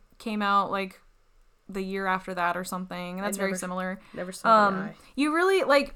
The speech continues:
Speaker 1: this really kicked off the, the J horror craze and, like, the creepy, you know, long black hair kid and, like, all that stuff.
Speaker 2: Yeah.
Speaker 1: Like
Speaker 2: Or the boy. Oh, that was in The Grudge.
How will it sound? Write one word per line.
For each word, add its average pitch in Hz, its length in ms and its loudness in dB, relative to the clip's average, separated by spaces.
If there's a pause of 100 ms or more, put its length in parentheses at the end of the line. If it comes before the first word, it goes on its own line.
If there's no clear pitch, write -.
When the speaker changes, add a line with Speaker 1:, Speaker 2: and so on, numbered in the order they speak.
Speaker 1:
this 269 380 -2
really 302 300 -2
kicked 269 340 -6
off 220 380 6
the, 202 500 2 (420)
the 220 180 -2
J 190 340 -4
horror 185 300 -4
craze 185 340 -6
and, 240 160 0
like, 226 180 2
the 226 100 2
creepy, 214 800 -4 (540)
you 208 120 -2
know, 185 400 -4 (440)
long 220 480 6
black 202 360 2
hair 196 520 -6
kid 185 540 -6
and, 175 80 -8
like, 156 220 -6 (520)
all 302 160 8
that 208 200 8
stuff. - 240 -4
Speaker 2:
Yeah. 170 160 -2
Speaker 1:
Like 202 400 2
Speaker 2:
Or 247 120 2
the 208 140 -2 (600)
boy. 180 640 -10
Oh, 233 160 0
that 208 140 0
was 185 120 -6
in 180 80 -6
The 170 80 -10
Grudge. - 400 -14